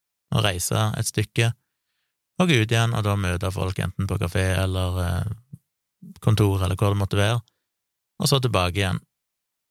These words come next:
Og summen av at kanskje tusenvis av mennesker gjør det dag etter dag, blir veldig mye økt kontakt mellom mennesker som ikke hadde vært nødvendig. Og jeg har unngått det. Jeg har sittet på dette hjemmekontoret mitt.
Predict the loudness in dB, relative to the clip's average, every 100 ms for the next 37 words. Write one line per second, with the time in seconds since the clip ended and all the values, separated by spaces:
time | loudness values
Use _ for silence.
0 | _ -2 0 2 2 2 2 0 -2 -8
1 | _ _ _ -4 -4 -4 -18 -12 -4 -2
2 | -2 -2 0 0 0 2 2 2 0 0
3 | 0 0 0 2 0 -2 _ -10 0 0
4 | 0 -2 -2 -2 -2 -6 -6 -2 0 2
5 | 0 0 0 0 2 2 4 2 2 0
6 | 0 -2 -16 -12 -4 2 2 0 -6 -2
7 | 0 2 0 0 0 0 -2 -4 -4 -2
8 | 0 -2 0 0 0 0 0 0 0 -2
9 | _ _ _ _ _ _ _ _ _ _
10 | _ _ _ _ _ _ 0 2 2 0
11 | 0 -2 -10 _ -2 2 2 2 0 0
12 | -2 _ _ _ _ _ _ _ _ _
13 | _ 0 2 0 0 0 2 2 2 2
14 | 0 0 0 0 -4 -6 -14